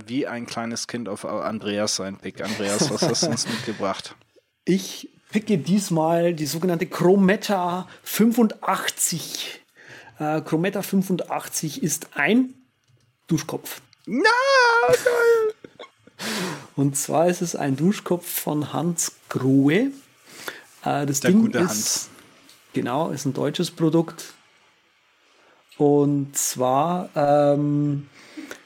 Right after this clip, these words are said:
Speaker 2: hab ich gerade mal geschaut, also mir ist es sehr, sehr lange schon ein Dorn im Auge, ähm, wie viel Wasser ich eigentlich verbrauche. Und ich hab schon länger geschaut und immer mal wieder geschaut vor allem,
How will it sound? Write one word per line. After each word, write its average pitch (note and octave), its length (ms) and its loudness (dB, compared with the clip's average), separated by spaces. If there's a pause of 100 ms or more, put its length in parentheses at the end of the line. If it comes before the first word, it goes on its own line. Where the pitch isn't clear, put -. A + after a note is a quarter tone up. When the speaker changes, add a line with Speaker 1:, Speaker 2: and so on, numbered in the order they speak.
(200)
Speaker 2:
hab C#3+ 300 2
ich F#3+ 340 -2
gerade C#3+ 480 2
mal D3 260 2
geschaut, C#3+ 640 0
also C#3+ 140 2
mir F3+ 140 8
ist F#3+ 100 2
es - 240 2
sehr, E3+ 340 4
sehr D3+ 360 2
lange C#3 440 0
schon C3 260 -2
ein B2+ 140 -2
Dorn C#3 240 0
im C#3+ 160 0
Auge, D3 420 0 (1080)
ähm, C#3+ 800 4 (1200)
wie D#3+ 340 2
viel F3 420 2
Wasser E3 400 2
ich F3+ 320 -2
eigentlich C#3 580 -2
verbrauche. C#3 800 -2
Und C#3+ 200 2
ich C#3 140 0
hab C3+ 180 -2 (200)
schon C#3 220 0
länger C3+ 280 0 (680)
geschaut C#3+ 500 4
und D#3 140 2
immer D3+ 160 2
mal C3+ 180 2
wieder F#3+ 180 6
geschaut B2 380 -4
vor - 180 -6
allem, C3+ 160 -6